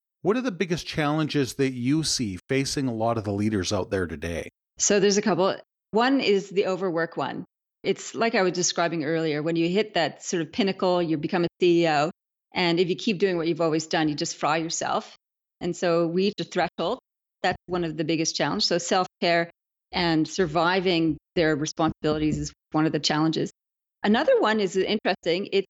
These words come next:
Speaker 2: being disposable. What I mean by that is a lot of C E Os are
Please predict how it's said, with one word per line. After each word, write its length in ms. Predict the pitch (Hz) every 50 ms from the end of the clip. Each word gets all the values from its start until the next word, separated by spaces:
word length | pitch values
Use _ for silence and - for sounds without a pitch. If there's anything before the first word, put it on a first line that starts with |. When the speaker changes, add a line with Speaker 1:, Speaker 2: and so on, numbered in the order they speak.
| _ -
Speaker 2:
being 220 | 254 277 302 285
disposable. 580 | 262 - _ - - 160 170 196 208 - - - _ _ _ _ _ _ _ _
What 140 | - 220 262
I 60 | 294
mean 180 | 262 214 214 220
by 120 | 208 180
that 240 | 156 147 143 151 -
is 120 | 196 -
a 40 | 208
lot 140 | 196 202 220 254
of 60 | 254
C 340 | 254 - 220 202 196 190 185
E 60 | 175
Os 360 | 170 165 151 156 175 175 -
are 540 | - - 185 170 165 165 165 160 165 -